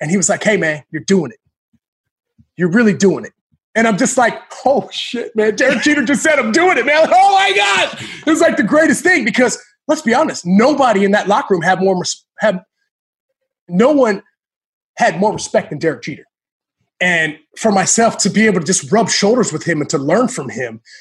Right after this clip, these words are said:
And he wasn't that rah-rah guy like I am. He was a lead by example type of guy. So when he talked, people listened. And for myself, man, just to be able to be like, "Wow, man, like,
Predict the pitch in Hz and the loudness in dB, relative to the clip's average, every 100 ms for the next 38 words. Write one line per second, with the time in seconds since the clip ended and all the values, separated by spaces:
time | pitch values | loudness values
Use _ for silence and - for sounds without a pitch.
0 | - 180 165 - 262 320 302 269 240 156 | -6 -2 -2 0 2 4 2 2 0 0
1 | 190 240 214 226 196 202 226 196 165 - | 2 4 4 2 2 2 2 2 0 0
2 | 202 202 127 - _ _ - 254 226 190 | 0 2 -2 -6 _ _ 0 2 4 2
3 | 180 202 165 156 120 160 185 170 - 156 | 2 2 2 0 0 -2 -2 -2 -4 -4
4 | 127 127 160 139 - _ _ _ - 233 | -4 -2 -2 -2 -6 _ _ _ 0 0
5 | 175 139 294 - 233 247 - - 220 147 | 0 2 0 2 2 2 2 -4 -4 -2
6 | 135 208 - 110 - _ _ _ - 165 | 0 0 0 -6 -20 _ _ _ -8 -6
7 | 160 185 175 - 233 196 175 160 143 214 | -2 0 0 0 2 0 0 -4 -2 -2
8 | - 185 185 175 - 139 180 160 139 - | -2 -4 -2 -2 -4 -8 -6 -4 -6 -6
9 | 170 147 131 139 139 151 | -4 -4 -6 -6 -2 -4